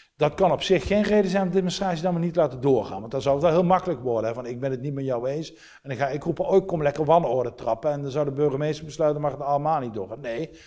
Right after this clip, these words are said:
de opgave is dan, eh, voor mij en politie om te zorgen dat degenen die wanorde willen trappen,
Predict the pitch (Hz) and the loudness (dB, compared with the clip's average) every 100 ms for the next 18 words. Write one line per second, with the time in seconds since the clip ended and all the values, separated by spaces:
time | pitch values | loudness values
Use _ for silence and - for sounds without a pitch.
0 | - - - 214 226 196 123 110 123 127 | -20 -14 0 2 2 0 0 -2 -6 -8
1 | 113 - 107 139 156 135 131 127 131 135 | -8 -8 -8 -6 -8 -8 -6 -6 -6 -4
2 | 131 143 170 - 143 123 - 214 214 - | -2 -2 -4 -4 -6 -4 -6 -6 -6 -6
3 | 135 127 160 156 147 147 131 120 120 220 | -4 -4 -4 -8 -8 -8 -6 -4 2 4
4 | 262 131 113 107 107 - 101 - | 4 0 0 -4 -6 -8 -10 -8